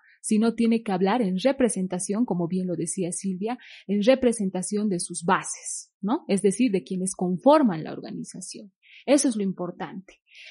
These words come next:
Lamentablemente no siempre sucede así, ¿no? O sea, porque estamos acostumbradas, acostumbrados lamentablemente a otro tipo de liderazgos y muchas veces creemos que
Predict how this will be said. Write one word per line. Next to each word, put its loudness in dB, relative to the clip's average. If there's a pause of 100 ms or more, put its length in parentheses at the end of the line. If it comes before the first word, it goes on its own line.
(120)
Lamentablemente 8
no 8
siempre -2
sucede -8
así, -6
¿no? 0 (340)
O 0
sea, 2
porque 0
estamos 0
acostumbradas, -2
acostumbrados -4
lamentablemente 0
a 2
otro 0
tipo -4
de -2
liderazgos 0
y 2
muchas 4
veces 0
creemos 2
que -2